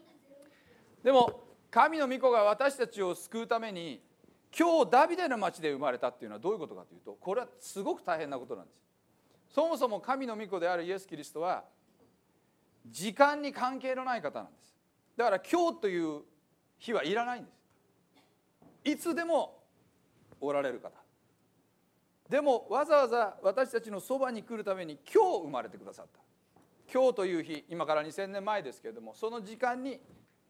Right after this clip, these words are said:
生まれてくださった。そしてダビデの町で生まれた。この天地創造、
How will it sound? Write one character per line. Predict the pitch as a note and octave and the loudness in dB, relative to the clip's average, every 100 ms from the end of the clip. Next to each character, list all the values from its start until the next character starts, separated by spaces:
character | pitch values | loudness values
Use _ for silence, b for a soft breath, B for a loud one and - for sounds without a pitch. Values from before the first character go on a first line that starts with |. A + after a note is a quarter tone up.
| _ | _
生 | C#3 | -4
ま | F3 | 0
れ | E3+ | 0
て | D3+ | -2
く | |
だ | C#3+ | -4
さ | C#3 | -2
っ | C3+ | -4
た。 | - - _ b b b b | -6 -20 _ b b b b
そ | - A3 | -2 0
し | |
て | A3 | 0
ダ | F3 A#3+ E4 | 2 4 6
ビ | F#4 | 4
デ | E4 | 0
の | C4 | 0
町 | A3+ | -2
で | A3+ | -2
生 | G3+ | -4
ま | C#3+ | -4
れ | |
た。 | A2+ F#2+ _ _ b b b b b b b b _ _ _ _ _ _ _ _ _ _ | -4 -10 _ _ b b b b b b b b _ _ _ _ _ _ _ _ _ _
こ | - A#3+ | -2 0
の | |
天 | B3 D4 | 2 0
地 | A#3 | 2
創 | C4 B3+ | 2 4
造、 | A#3+ A#3+ A#3+ | 6 4 4